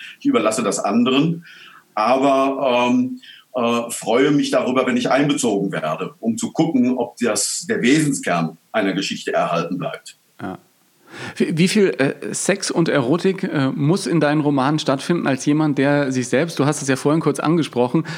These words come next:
Speaker 2: ja,
Speaker 1: Ja.
Speaker 2: lange mit der Sittengeschichte und mit dem beschäftigt hat, was schon, äh, f-, vor langer, langer Zeit zu Papier gebracht wurde? Ich habe ja immer den Eindruck, die waren damals viel, ähm, offener und frivoler,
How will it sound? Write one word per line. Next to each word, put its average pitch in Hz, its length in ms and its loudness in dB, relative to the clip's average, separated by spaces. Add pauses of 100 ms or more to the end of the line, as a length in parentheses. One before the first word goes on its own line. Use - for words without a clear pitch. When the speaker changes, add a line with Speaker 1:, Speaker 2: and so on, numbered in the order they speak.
(200)
Speaker 2:
ja, 135 160 2
Speaker 1:
Ja. - 100 -2
Speaker 2:
lange 147 260 2
mit 165 160 2
der 139 80 4
Sittengeschichte 165 760 0
und 151 140 0
mit 143 180 0
dem 156 240 4
beschäftigt 151 520 -2
hat, 143 260 -2
was 135 160 -2
schon, 143 360 2 (340)
äh, - 240 -10
f-, - 260 -12 (220)
vor 147 280 0
langer, 180 280 2
langer 156 280 2
Zeit 160 280 0
zu 175 100 0
Papier 160 320 0
gebracht 139 380 0
wurde? 123 180 2
Ich 135 80 -2
habe 175 120 0
ja - 20 2
immer 156 140 2
den 131 120 2
Eindruck, 139 240 0
die 135 120 -2
waren 123 140 2
damals 127 360 0
viel, 143 520 0
ähm, 113 340 -2 (280)
offener 165 420 2
und 151 140 0
frivoler, 165 680 2